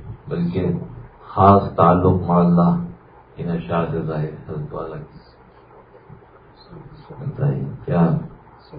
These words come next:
جی، یہ حضرت فرما رہے ہیں کہ دیکھو، شمس و قمر کی روشنی سب مات پڑ گئی، دنیا کی سب چمک دمک سب دھوکا ہے۔ اور جس کے،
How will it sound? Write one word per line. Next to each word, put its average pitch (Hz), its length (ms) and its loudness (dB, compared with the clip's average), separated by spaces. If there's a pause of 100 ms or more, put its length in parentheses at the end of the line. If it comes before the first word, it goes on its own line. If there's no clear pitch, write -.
(880)
جی، 98 100 4
یہ 110 340 10 (1160)
حضرت 95 300 0
فرما 92 340 6
رہے 92 200 6
ہیں 87 60 2
کہ 85 120 0
دیکھو، 85 280 2 (320)
شمس - 280 2
و 95 140 8
قمر 90 340 4
کی 85 180 0
روشنی 85 580 2
سب 92 140 4 (100)
مات 82 200 0 (100)
پڑ - 140 0
گئی، - 180 -8 (320)
دنیا 95 340 4
کی 90 260 -2
سب 95 120 4 (580)
چمک 90 360 4
دمک 87 360 6
سب 85 220 0
دھوکا 85 400 4
ہے۔ - 40 -2 (720)
اور 95 100 -4
جس 92 220 2 (100)
کے، 92 200 4